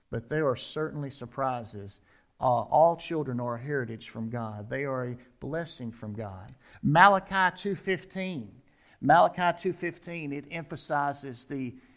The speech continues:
the importance of marriage, how God hates divorce and all that. But what I want you to see here is this. In Malachi two fifteen, didn't God make them one, referring to husband and wife, and give them a portion of his spirit?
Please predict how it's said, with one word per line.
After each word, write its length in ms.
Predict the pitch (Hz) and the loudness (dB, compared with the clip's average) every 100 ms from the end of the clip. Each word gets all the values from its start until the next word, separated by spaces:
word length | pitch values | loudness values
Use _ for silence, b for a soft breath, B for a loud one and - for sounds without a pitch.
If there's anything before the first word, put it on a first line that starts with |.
| - | -10
the 160 | 139 135 | -6 -4
importance 580 | 127 151 160 156 - | -4 -2 -2 -4 -10
of 300 | 139 135 113 | -6 -4 -2
marriage, 480 | 123 147 151 147 143 | 0 0 0 -2 -6
how 200 | 135 127 | -8 -8
God 280 | 127 139 143 | -2 0 0
hates 300 | 135 151 151 | -2 -10 -10
divorce 480 | 143 135 147 143 - | -10 -6 -6 -6 -4
and 80 | 135 | 0
all 180 | 143 135 | 0 2
that. 300 | 147 151 143 | 2 2 0
But 120 | 131 | -2
what 180 | 160 165 | 2 4
I 60 | |
want 380 | 156 180 196 - | 4 2 -2 -2
you 80 | 190 | -4
to 80 | 151 | -4
see 360 | - - 208 | -6 -4 -4
here 360 | 208 165 147 147 | -4 -4 -2 -2
is 220 | 143 120 | -6 -8
this. 520 | 135 196 190 123 - B B B | -2 0 0 -4 -14 B B B
In 80 | 131 | 4
Malachi 500 | 156 175 170 165 156 | 6 6 4 -4 -4
two 140 | 180 | -6
fifteen, 520 | 170 160 - 180 160 | -6 -10 -8 -6 -4
didn't 260 | 135 180 170 | -2 -4 0
God 360 | 156 156 165 151 | 4 4 4 2
make 280 | 151 151 | 0 -2
them 220 | 165 143 135 | -4 -2 0
one, 380 | 147 156 175 | 2 2 -2
referring 420 | 151 131 156 147 143 | -6 -6 -6 -4 -4
to 40 | |
husband 380 | 120 147 - 143 | -4 -4 -4 -6
and 100 | 135 | 0
wife, 320 | 131 147 160 B B B B | 2 2 0 B B B B
and 140 | 139 | -4
give 140 | 143 156 | -2 -2
them 160 | 156 | 0
a 40 | 147 | -2
portion 420 | - 165 160 165 | 0 -2 -2 -4
of 80 | 139 | -6
his 100 | 127 | -6
spirit? 540 | - 160 170 185 185 | -8 -2 0 0 -2